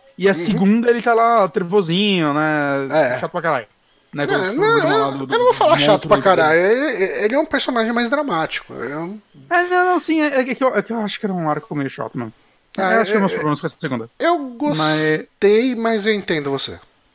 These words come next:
Speaker 1: É, então, nesse
Speaker 2: Ele perdeu uma
Speaker 1: É que
Speaker 2: parte da infância com isso tudo, né?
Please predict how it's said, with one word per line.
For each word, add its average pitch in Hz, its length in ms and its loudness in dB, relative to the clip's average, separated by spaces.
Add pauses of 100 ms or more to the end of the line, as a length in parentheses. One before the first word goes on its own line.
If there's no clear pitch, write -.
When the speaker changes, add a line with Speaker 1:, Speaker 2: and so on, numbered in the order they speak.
(100)
Speaker 1:
É, 196 260 0
então, 160 320 -2
nesse 220 840 4
Speaker 2:
Ele 254 180 8
perdeu 262 320 6
uma 247 120 8
Speaker 1:
É - 40 6
que 226 60 6
Speaker 2:
parte 208 240 4
da 202 80 6
infância 180 500 0
com - 100 -10
isso 147 160 -2
tudo, 117 300 -8
né? 117 160 -8